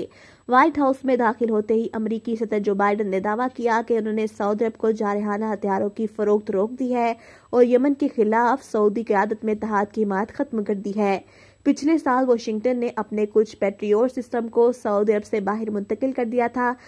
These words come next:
तहम बाइडन के सरकारी हुकाम का इसरार है कि वो सऊदी अरब के दिफा के लिए पुरज़म है और इसके महकमा खारजा ने हाल ही में रियाद को फिजा से फिजा में मार करने वाले दो सौ अस्सी मिसाइलों की फरोख्त की मंजूरी दी है।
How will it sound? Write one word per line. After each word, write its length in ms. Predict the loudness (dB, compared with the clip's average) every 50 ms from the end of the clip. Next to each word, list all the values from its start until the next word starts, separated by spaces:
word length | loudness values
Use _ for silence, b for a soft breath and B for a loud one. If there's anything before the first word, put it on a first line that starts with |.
| B B B _
तहम 260 | -2 0 2 2 2 2
बाइडन 360 | 2 2 2 2 0 -2 0
के 120 | 0 0 0
सरकारी 500 | 0 -2 -2 0 0 0 2 2 4 2
हुकाम 400 | 2 2 2 0 0 0 0 -2
का 120 | -2 -2
इसरार 380 | -2 -2 -2 0 0 0 0 -2
है 140 | -4 -4 -2
कि 140 | 0 0 0
वो 120 | 0 0
सऊदी 320 | -2 -2 -2 0 0 0 0
अरब 100 | 0 0
के 100 | 0 0
दिफा 320 | 0 0 0 -2 -2 -2
के 160 | -2 -2 -4
लिए 200 | -4 0 0 0 0
पुरज़म 460 | 2 2 2 2 2 0 -2 -4 -2
है 260 | -2 -2 -2 -4 -6 B B B B B B 4
और 100 | 6 6
इसके 240 | 6 6 2 0 0
महकमा 380 | 2 0 -2 -2 -2 -2 -2 -2
खारजा 420 | 0 0 0 0 2 0 0 0 0
ने 140 | 0 -2 -2
हाल 300 | -2 -2 0 0 0 0
ही 80 | 0
में 140 | -2 -2 -2 0
रियाद 300 | 0 0 0 -2 -2 -4
को 80 | -8 -2
फिजा 360 | 0 0 0 2 0 0 0
से 160 | -2 -4 -4
फिजा 320 | 0 0 0 2 0 0 0
में 120 | 0 -2 -2
मार 200 | 0 -2 -2 -2
करने 260 | -2 -4 -2 -2 -2
वाले 240 | 0 0 0 0 0
दो 160 | 0 0 0 0
सौ 200 | 0 -4 -6 -4 -6
अस्सी 320 | -6 -8 -6 -2 -2 0 2
मिसाइलों 420 | 2 2 2 2 0 0 -2 -2
की 120 | -2 -4 -4
फरोख्त 400 | -2 0 0 0 0 -2 -4 -8
की 160 | -8 -6 -4
मंजूरी 400 | -4 -4 -4 -2 -2 -2 -2 -2
दी 180 | -2 0 0 0
है। 260 | 0 0 0 -2 -4